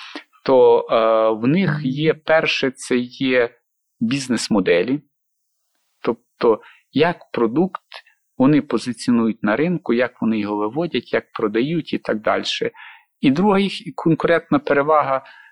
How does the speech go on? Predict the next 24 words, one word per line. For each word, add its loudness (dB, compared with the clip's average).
де 2
вони 2
шукають, 2
це -4
smart -2
money. 0
Як 0
залучити 0
інвесторів, -2
які 0
можуть, -2
е, 0
допомогти -2
не 0
тільки -4
грішми, -2
а 0
контактами, -4
знайомствами, -2
ринками -2
і -6
так -4
дальше, -4
так? -2